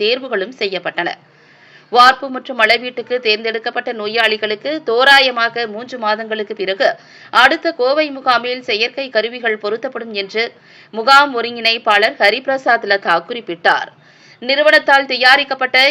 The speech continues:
இந்த செயற்கை உறுப்புகள் உயர்தரம், இலகுரக மற்றும் நீடித்தவை. கன்னியாகுமரி, ஐதராபாத், பெங்களூரு, கேரளா, மைசூர், சேலம், நாகர்கோவில் போன்ற தொலைதூர பகுதிகளைச் சேர்ந்த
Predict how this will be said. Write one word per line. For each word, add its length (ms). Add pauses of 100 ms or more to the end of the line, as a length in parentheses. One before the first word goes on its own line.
(140)
இந்த 140 (140)
செயற்கை 360 (100)
உறுப்புகள் 420 (160)
உயர்தரம், 540 (440)
இலகுரக 480 (200)
மற்றும் 300
நீடித்தவை. 520 (500)
கன்னியாகுமரி, 680 (220)
ஐதராபாத், 580
பெங்களூரு, 500 (200)
கேரளா, 400 (260)
மைசூர், 440 (100)
சேலம், 380 (440)
நாகர்கோவில் 680
போன்ற 200 (100)
தொலைதூர 540
பகுதிகளைச் 500
சேர்ந்த 240